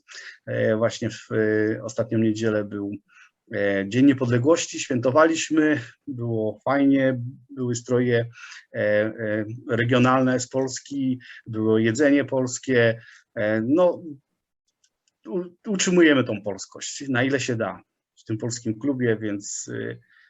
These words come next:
jeżeli ktoś jeszcze nie był, a mieszka gdzieś tutaj w rejonie, to zapraszam.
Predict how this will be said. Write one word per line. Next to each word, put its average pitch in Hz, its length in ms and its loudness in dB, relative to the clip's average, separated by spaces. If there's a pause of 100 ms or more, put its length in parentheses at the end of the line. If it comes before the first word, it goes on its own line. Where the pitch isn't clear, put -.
(300)
jeżeli 127 260 0
ktoś 123 240 -2
jeszcze 143 220 0
nie 175 180 6
był, 139 220 2
a 104 180 0
mieszka 120 380 -2
gdzieś 107 180 -12
tutaj 110 220 -2
w 104 40 -6
rejonie, 110 400 0
to 113 120 -10
zapraszam. 117 560 -4